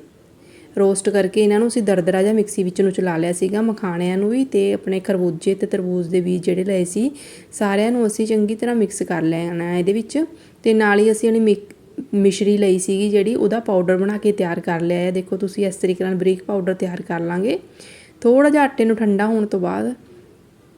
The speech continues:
ਇਹਦੇ ਵਿੱਚ ਇਸ ਸਾਰੇ ਸਮਾਨ ਨੂੰ ਅਸੀਂ ਮਿਕਸ ਕਰ ਲਾਂਗੇ। ਜੇ ਤੁਸੀਂ as a ਪੰਜੀਰੀ ਖਾਣਾ ਚਾਹੁੰਦੇ ਹੋ ਤਾਂ ਇਸ ਤਰ੍ਹਾਂ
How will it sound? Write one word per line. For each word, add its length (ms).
ਇਹਦੇ 160
ਵਿੱਚ 200
ਇਸ 220
ਸਾਰੇ 360
ਸਮਾਨ 320
ਨੂੰ 100
ਅਸੀਂ 160
ਮਿਕਸ 260
ਕਰ 220
ਲਾਂਗੇ। 400
ਜੇ 120
ਤੁਸੀਂ 300
as 360
a 40
ਪੰਜੀਰੀ 720
ਖਾਣਾ 280
ਚਾਹੁੰਦੇ 380
ਹੋ 60
ਤਾਂ 140
ਇਸ 180
ਤਰ੍ਹਾਂ 260